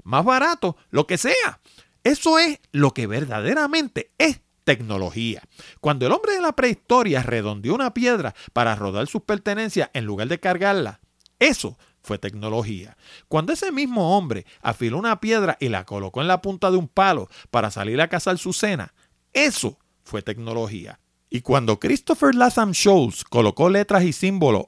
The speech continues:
en un arco asistido por teclas para crear la primera maquinilla, aunque no fuera eléctrica,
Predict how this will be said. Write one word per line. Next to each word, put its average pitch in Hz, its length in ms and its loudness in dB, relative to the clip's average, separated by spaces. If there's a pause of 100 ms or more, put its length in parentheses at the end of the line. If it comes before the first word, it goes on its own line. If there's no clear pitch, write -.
en 98 140 -4
un 151 240 -2
arco 185 420 0
asistido 113 600 -2
por 156 160 2
teclas 139 440 -2 (220)
para 117 240 2
crear 104 480 0
la 117 220 -2
primera 98 380 -2
maquinilla, 175 640 -4 (280)
aunque 123 320 -2
no 160 120 2
fuera 330 260 4
eléctrica, - 640 -2